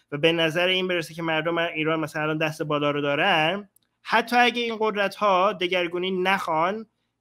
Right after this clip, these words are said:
خب، تغییر سیاسی نخوان، مثلاً اینا فقط هدفشون اینه که رو برای جمهوری اسلامی فشار بیارن روش،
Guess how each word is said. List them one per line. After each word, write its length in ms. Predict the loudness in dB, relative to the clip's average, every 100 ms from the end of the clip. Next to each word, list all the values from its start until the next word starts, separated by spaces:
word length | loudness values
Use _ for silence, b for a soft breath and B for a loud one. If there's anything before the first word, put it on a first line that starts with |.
| _
خب، 260 | -6 -2 -2
تغییر 320 | 2 2 2 -4
سیاسی 400 | -2 -4 -2 -2
نخوان، 680 | 2 2 2 0 0 -2
مثلاً 240 | -6 -8 -6
اینا 140 | -6
فقط 240 | -6 -6
هدفشون 440 | -4 -6 -8 -8 -6
اینه 100 | -6
که 80 | -6
رو 180 | -6
برای 260 | -4 -2 -2
جمهوری 280 | -4 -6 -6
اسلامی 260 | -8 -10
فشار 540 | -8 -4 -2 2 4 4
بیارن 300 | 2 0 -2
روش، 260 | -8 -18